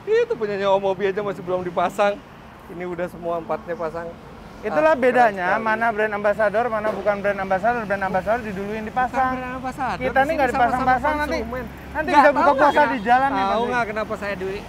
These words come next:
Speaker 2: Apa?
Speaker 1: duluan selesai? Saya datang duluan di sini.
Speaker 2: Ah, mobil towing datang duluan?
Speaker 1: Nggak, nggak ada buktinya di video, saya datang duluan. Om Mobi datang dari belakangan,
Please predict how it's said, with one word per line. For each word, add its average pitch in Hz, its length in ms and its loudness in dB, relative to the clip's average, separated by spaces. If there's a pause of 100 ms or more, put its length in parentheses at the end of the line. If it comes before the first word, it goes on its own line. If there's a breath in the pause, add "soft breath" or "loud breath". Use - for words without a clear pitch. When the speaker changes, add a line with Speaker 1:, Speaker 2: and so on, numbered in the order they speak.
Speaker 2:
Apa? 214 320 4
Speaker 1:
duluan 175 160 -4
selesai? 175 220 -12 (240)
Saya 330 200 -4
datang 269 300 2
duluan 254 500 0
di 190 140 -10
sini. 208 320 -6
Speaker 2:
Ah, 311 160 2
mobil 311 240 -2
towing 339 240 4
datang 311 240 2
duluan? 262 320 2
Speaker 1:
Nggak, 214 520 4 (200)
nggak 190 240 0
ada 196 160 0
buktinya 202 400 -4
di 185 100 -6
video, 190 380 -4
saya 190 240 -4
datang 175 180 -4
duluan. 170 420 0 (400)
Om 202 160 -8
Mobi 202 180 -6
datang 196 300 -4
dari 180 220 -2
belakangan, 165 540 -4